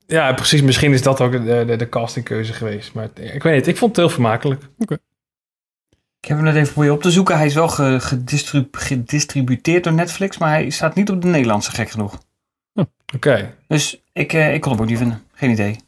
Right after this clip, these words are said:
Speaker 3: hoe dat, eh, hoe dat zit.
Speaker 2: Oké.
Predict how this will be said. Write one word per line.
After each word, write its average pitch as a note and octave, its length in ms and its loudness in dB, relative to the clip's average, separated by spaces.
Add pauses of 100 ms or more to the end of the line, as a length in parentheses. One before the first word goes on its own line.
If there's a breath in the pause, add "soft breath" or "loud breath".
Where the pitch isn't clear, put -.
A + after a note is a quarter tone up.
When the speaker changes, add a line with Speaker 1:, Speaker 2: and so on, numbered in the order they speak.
(880)
Speaker 3:
hoe B2 140 -6
dat, G2+ 220 -6
eh, G#2 100 -6
hoe G#2+ 100 -8
dat G#2 140 -6
zit. - 260 -10 (880 loud breath)
Speaker 2:
Oké. F3+ 160 -4